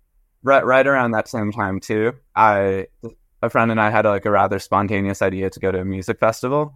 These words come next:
together, and that, and that was, like, one of the most, like, interesting, like, weeks of my life.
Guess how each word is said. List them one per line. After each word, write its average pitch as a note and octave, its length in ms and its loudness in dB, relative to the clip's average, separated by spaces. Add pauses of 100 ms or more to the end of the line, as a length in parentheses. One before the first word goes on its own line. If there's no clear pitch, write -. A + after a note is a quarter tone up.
(160)
together, D#3 360 2 (380)
and A#2 140 -2
that, B2 140 2
and B2 100 -2
that C3 100 4
was, C#3+ 80 2
like, B2+ 120 -2
one A#2+ 120 2
of A#2 40 0
the A2+ 60 0
most, G#2 220 0
like, F#2+ 220 -2 (340)
interesting, A#2 680 -2
like, G#2 160 -2
weeks G#2+ 240 -2
of A2 80 0
my G2+ 140 0
life. F#2+ 260 0